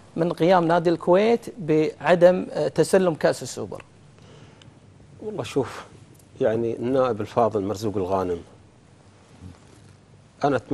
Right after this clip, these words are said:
Speaker 2: أنا أتوقع أكبر من هالموضوع هذا. إنه ما يصعد، بس قد يكون فيه أمور إحنا ما ندري عنها.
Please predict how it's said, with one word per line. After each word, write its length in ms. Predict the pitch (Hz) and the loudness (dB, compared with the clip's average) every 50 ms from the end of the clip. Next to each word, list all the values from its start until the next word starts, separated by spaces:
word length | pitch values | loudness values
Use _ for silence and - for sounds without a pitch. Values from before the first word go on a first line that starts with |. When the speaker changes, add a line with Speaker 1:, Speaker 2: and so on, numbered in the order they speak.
| - | -6
Speaker 2:
أنا 260 | - 120 123 120 113 117 | -4 -4 -4 -4 -4 -6
أتوقع 540 | - - - 156 - - - 123 - - | -6 -2 -2 -2 -2 4 4 4 4 4
أكبر 300 | 131 - - 117 120 104 | -2 -4 0 0 0 0
من 160 | 101 104 95 87 | 0 -2 -2 -2
هالموضوع 540 | 95 92 90 90 90 85 76 90 85 - | -4 -4 -4 -4 -6 -6 -8 -10 -10 -8
هذا. 320 | - 95 78 78 73 73 - - - - - _ - - - - - - _ - - - - - - - - - - - - - | -6 -6 -6 -6 -8 -10 -14 -16 -20 -20 -20 _ -20 -20 -20 -20 -20 -20 _ -20 -20 -20 -20 -20 -20 -20 -20 -20 -20 -20 -16 -6
إنه 160 | 147 143 135 123 | -2 0 2 4
ما 160 | 123 117 110 | 4 4 2
يصعد، 360 | 107 101 - 104 101 107 - | 2 0 0 0 0 0 0
بس 180 | 190 185 - - | -2 -4 0 2
قد 180 | - 160 143 | 2 2 4
يكون 260 | 135 113 - 160 139 | 2 2 2 2 0
فيه 280 | 110 - - 139 131 113 - - - - - - - - - - - - - _ - - - - - | 2 0 0 0 0 0 -2 -8 -16 -20 -20 -20 -20 -20 -20 -20 -20 -20 -20 _ -20 -20 -20 -8 -4
أمور 240 | 120 135 151 151 127 | 2 6 6 6 6
إحنا 160 | - 135 117 | 4 2 2
ما 120 | 123 139 | 2 2
ندري 220 | 127 120 - 107 92 | 2 4 4 4 2
عنها. 300 | 92 85 78 85 73 | 2 0 -4 -8 -10